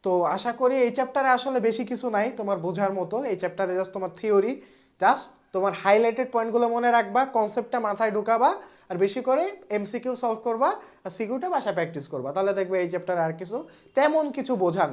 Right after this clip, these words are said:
নাই, হ্যাঁ। আর যেগুলো আছে তোমার এমসিকিউ, আদমশুমারি কত সালে হয়, কিভাবে হয়, এই জিনিসগুলো মাথায় রাখবা। তো আশা করি তোমরা বুঝতে পেরেছো। দেখা হচ্ছে তোমাদের সাথে পরবর্তী ক্লাসে। আসসালামু আলাইকুম।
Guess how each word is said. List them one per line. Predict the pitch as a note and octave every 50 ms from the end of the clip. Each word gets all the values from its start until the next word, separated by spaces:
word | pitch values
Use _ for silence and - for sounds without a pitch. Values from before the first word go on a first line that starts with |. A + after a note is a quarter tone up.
| A2
নাই, | G2+ F#2+ - - -
হ্যাঁ। | E4 F#4 - - - _ _ _ _ -
আর | E3 D#3+
যেগুলো | G#3 G3+ A3 C4 C4 C#4 C#4+
আছে | C#4 F#4 F4 -
তোমার | B3 A#3+ A#3+ A#3 A3+ G#3+
এমসিকিউ, | G#3 G#3 - - C4 C4+ D4 D#4 F#4 - - - _ _ - -
আদমশুমারি | G3 G3+ G#3+ G#3 G3+ A#3+ A3+ A3+ A3 A3 A3 A3
কত | G#3+ G#3+ G#3 G#3
সালে | A3 G3 G3 G3+ G3+
হয়, | F#3+ F#3+ F#3+ F#3+ -
কিভাবে | G#3+ G3+ A3 G#3 G3+ G3+ F#3+ F3+
হয়, | F#3 A#3 B3 - - - _ - A3+
এই | G#3 F#3
জিনিসগুলো | G#3+ G3 F3+ F3 E3+ E3+ D#3+ D#3
মাথায় | D#3+ D#3+ D#3 C3 C3
রাখবা। | A2+ G#2 - G#2 - _ _ _ _ _ _
তো | - F#3 F#3+
আশা | F#3+ - A#3 A#3
করি | C4 C4 C4 B3+
তোমরা | A#3+ A#3 A3 G3+
বুঝতে | A3 A3 - B3+ A3
পেরেছো। | A#3+ A#3+ A#3 A#3 - D4+ E4 E4+ C#4
দেখা | G3+ - G3
হচ্ছে | F#3 - G#3 F3 G3
তোমাদের | F#3 F#3 F#3 F#3+ F#3
সাথে | A3 G#3 B3+ C4+ C4+
পরবর্তী | B3 G3+ E3 D#3+ D#3+ E3 D#3 B2
ক্লাসে। | B2 A#2+ A2+ G#2 G#2 - - _ _ _ _ _ _ _ - E3+
আসসালামু | E3 F#3 E3 C3+ A#2+ A2+
আলাইকুম। | G#2+ G#2 G#2+ - _ _ _